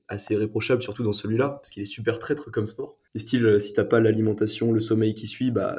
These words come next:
tu progresseras beaucoup moins vite qu'un mec qui gère tout ça en même temps. Euh, à côté des études, j'ai commencé à vraiment, vraiment faire de la muscu, euh, violent à côté. Et, euh, en parallèle de ça, euh, je lance des vidéos depuis, ouais, un an et demi sur, euh,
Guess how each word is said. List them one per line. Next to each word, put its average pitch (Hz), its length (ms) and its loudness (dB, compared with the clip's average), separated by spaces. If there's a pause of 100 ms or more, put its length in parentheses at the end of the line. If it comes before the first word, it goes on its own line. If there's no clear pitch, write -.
(120)
tu - 120 -20
progresseras 104 440 -2
beaucoup 113 260 -6
moins 117 140 4
vite 113 160 -2
qu'un 104 140 -6
mec 107 140 0
qui 98 200 -10
gère 101 160 -4
tout - 100 -18
ça - 60 -20 (100)
en 101 60 -6
même 101 80 -8
temps. 143 260 -10 (380)
Euh, 104 100 8
à 104 240 4
côté 117 180 2
des 117 140 0
études, 113 220 -4
j'ai 107 80 -4
commencé 107 360 -2
à 104 120 0
vraiment, 117 400 0
vraiment 117 640 -2 (120)
faire - 160 -8
de 107 60 -4
la 110 80 0
muscu, 110 380 -4
euh, 101 400 -2 (320)
violent 120 400 2
à 117 80 2
côté. 117 420 -2 (400)
Et, 165 320 6
euh, 110 540 4
en 110 160 0
parallèle 113 420 4
de 107 120 0
ça, 123 280 2
euh, 107 280 2
je 101 100 -6
lance 113 180 2
des 110 100 -2
vidéos 107 420 0
depuis, 104 320 -6
ouais, 104 260 0
un 104 180 -4
an 107 120 2
et 104 40 0
demi 107 220 -4
sur, 98 260 -6
euh, - 140 -10